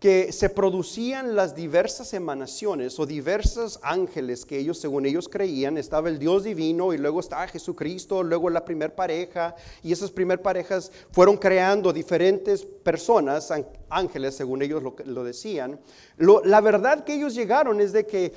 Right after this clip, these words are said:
los últimos allá que estaban, que, que el demiurgo, la, los que llegamos el miércoles, ellos pensaron que él, dice,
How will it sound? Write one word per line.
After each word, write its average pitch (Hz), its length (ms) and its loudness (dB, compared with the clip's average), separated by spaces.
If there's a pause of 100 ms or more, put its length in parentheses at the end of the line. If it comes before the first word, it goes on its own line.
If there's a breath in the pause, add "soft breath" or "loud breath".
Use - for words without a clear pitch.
(100)
los 190 360 2
últimos 233 720 -2
allá 208 380 -2
que - 80 -10
estaban, 214 480 -4
que, 143 320 -6
que 135 200 -4
el 143 200 -6
demiurgo, 151 720 -2
la, 139 240 -6 (140)
los 127 180 -10
que 131 160 -6
llegamos 143 400 -10
el 165 80 -10
miércoles, 151 540 -8 (200 loud breath)
ellos 269 240 0
pensaron 196 500 -2
que 190 280 -6
él, 277 400 2
dice, 170 500 -4